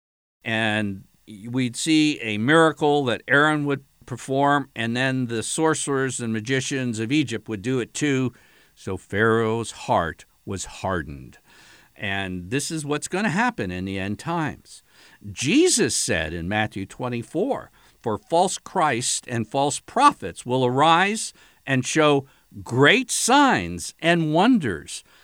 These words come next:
so as to lead astray, if possible, even the elect. Lo,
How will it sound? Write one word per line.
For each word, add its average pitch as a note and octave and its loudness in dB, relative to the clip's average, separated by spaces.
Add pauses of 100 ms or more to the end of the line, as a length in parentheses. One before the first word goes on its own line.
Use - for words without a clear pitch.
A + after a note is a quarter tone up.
(100)
so C#3+ 2
as D#3+ 4
to C#3+ -2
lead G3 0
astray, F#3 -2
if G#2+ -6
possible, F3 0
even G#3+ -6 (180)
the A2+ -4
elect. A2 -4 (600)
Lo, C3 0